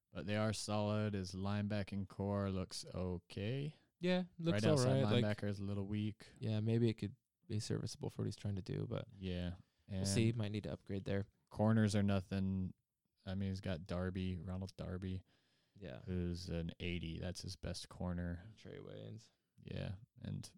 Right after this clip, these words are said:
Speaker 1: no one really at safety. That's
Speaker 2: Yeah,
Speaker 1: um,
Speaker 2: I mean,
Speaker 1: well, I guess he's
Speaker 2: some
Speaker 1: got
Speaker 2: names you've heard of, but nothing, like,
Speaker 1: he's got
Speaker 2: crazy.
Speaker 1: Malik Hooker, who is talented. He's a
Speaker 2: Yeah.
Speaker 1: eighty-two overall. He's only twenty-three years old, so he'll,
Speaker 2: Oh, I guess
Speaker 1: he'll
Speaker 2: that
Speaker 1: probably be one of the top safeties in the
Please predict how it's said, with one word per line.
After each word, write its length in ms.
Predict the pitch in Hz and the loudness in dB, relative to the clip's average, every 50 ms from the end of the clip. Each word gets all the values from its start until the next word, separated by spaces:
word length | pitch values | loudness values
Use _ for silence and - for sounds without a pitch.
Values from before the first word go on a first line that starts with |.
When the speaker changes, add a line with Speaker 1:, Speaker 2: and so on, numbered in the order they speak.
| _ _ _ _ _ 135 101 | _ _ _ _ _ -12 -6
Speaker 1:
no 160 | 95 95 92 | -4 -2 0
one 220 | 92 92 87 90 | 0 0 -2 -2
really 260 | 87 90 90 90 87 | -2 0 0 0 0
at 140 | 87 85 80 - | -2 -2 -4 -4
safety. 440 | - 95 90 87 - - 92 92 | -6 -6 -6 -8 -8 -8 -8 -6
That's 340 | 92 92 92 - - - - - _ _ _ _ _ _ _ _ _ _ _ _ _ _ - | -6 -6 -6 -8 -10 -12 -14 -16 _ _ _ _ _ _ _ _ _ _ _ _ _ _ -18
Speaker 2:
Yeah, 180 | 101 98 - - - - 95 | -14 -14 -14 -14 -12 -8 -4
Speaker 1:
um, 60 | 95 | -2
Speaker 2:
I 120 | 95 95 | -2 -2
mean, 120 | 95 98 - | -4 -4 -4
Speaker 1:
well, 100 | - 113 110 | -2 0 0
I 120 | 110 113 | 0 0
guess 260 | 110 117 104 98 98 - | 0 0 0 0 0 -2
he's 120 | 101 98 | -4 -4
Speaker 2:
some 80 | 95 135 | -2 0
Speaker 1:
got 80 | 95 | 0
Speaker 2:
names 240 | 101 113 113 110 110 | 0 2 0 -2 -4
you've 100 | 110 95 | -6 -4
heard 200 | - 104 95 90 | 0 0 2 2
of, 260 | 90 95 92 95 - - | 2 2 0 -2 -2 -4
but 200 | - - - - | -8 -8 -6 -6
nothing, 340 | 92 104 104 - - - 90 | -4 -4 -4 -6 -6 -8 -8
like, 180 | 90 - - _ _ _ | -8 -10 -12 _ _ _
Speaker 1:
he's 120 | - - - | -8 -4 -2
got 140 | 196 165 135 | -2 -2 0
Speaker 2:
crazy. 40 | |
Speaker 1:
Malik 300 | 135 123 117 113 104 92 | 2 4 4 4 2 2
Hooker, 380 | - - 95 92 - - 80 82 | 0 -2 -2 -2 -2 -4 -6 -4
who 160 | 90 98 95 98 | -4 -2 0 0
is 260 | 95 92 90 92 - | 0 0 -2 -4 -4
talented. 520 | - 95 87 87 85 92 - - 90 92 | -2 -2 -2 -2 -2 -4 -6 -8 -8 -6
He's 260 | 95 92 95 95 95 | -4 -4 -4 -4 -4
a 200 | 95 87 87 87 - 92 | -4 -6 -6 -6 -4 -2
Speaker 2:
Yeah. 140 | 92 101 | -2 -2
Speaker 1:
eighty-two 280 | 95 87 87 - 95 90 | -2 -2 -4 -4 -4 -4
overall. 560 | 85 87 90 90 90 87 90 90 87 92 92 90 98 | -4 -4 -4 -4 -4 -4 -4 -4 -4 -4 -6 -6 -6
He's 160 | 98 98 - | -6 -4 -2
only 140 | 92 90 87 | -2 -2 -2
twenty-three 440 | - - 85 85 90 - - 95 92 | -2 -4 -4 -4 -6 -6 -6 -6 -4
years 220 | 87 87 85 - - | -4 -4 -6 -6 -6
old, 200 | 82 82 85 90 | -8 -8 -8 -10
so 220 | - - - 95 | -8 -8 -6 -4
he'll, 260 | 92 95 95 92 92 - | -2 -2 -2 -2 -2 -2
Speaker 2:
Oh, 240 | 117 113 104 101 98 | -2 -2 0 0 0
I 80 | 101 98 | -2 -4
guess 180 | 107 - - | -6 -10 -8
Speaker 1:
he'll 80 | - - | -6 -2
Speaker 2:
that 60 | - | 0
Speaker 1:
probably 180 | 101 95 90 87 92 | 0 0 0 0 -2
be 40 | 85 | -2
one 100 | 90 90 | -2 -2
of 60 | 85 | -4
the 60 | 85 | -4
top 240 | - - 87 82 - | -2 -2 -2 -2 -2
safeties 440 | - - - - - - - - - | -2 -4 -4 -4 -4 -6 -6 -6 -4
in 60 | - | -4
the 40 | - | -4